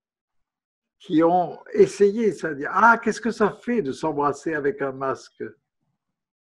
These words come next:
Peut-être que c'est, c'est vraiment pas intéressant, c'est dégoûtant, ou bien, c'est, bon, voilà. De même que, de même, bon,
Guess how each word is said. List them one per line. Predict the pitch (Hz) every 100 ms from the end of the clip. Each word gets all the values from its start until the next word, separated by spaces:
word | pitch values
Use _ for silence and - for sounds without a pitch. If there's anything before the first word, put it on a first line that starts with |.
| _ _ _ _ -
Peut-être | - 123 -
que |
c'est, | - 117 92
c'est | - 113
vraiment | 98 107 113
pas | - 135
intéressant, | 135 - 156 160 156 202 202 196 _ _ _
c'est | 123 117
dégoûtant, | 143 135 147 147 180 196 214 - _ _ -
ou | 123
bien, | 120 151 180 196 -
c'est, | 151 135 -
bon, | - - _ _
voilà. | - 156 233 - _ 247 185 - 285 392 392 320 _ _ _ _ _ _ 143 _ _ - - _ _ _ _ _ _ _ _ _
De | 113 123
même | 160 220 185
que, | - 127 101 - _ _
de | 107
même, | 107 110 104 104
bon, | 95 98 98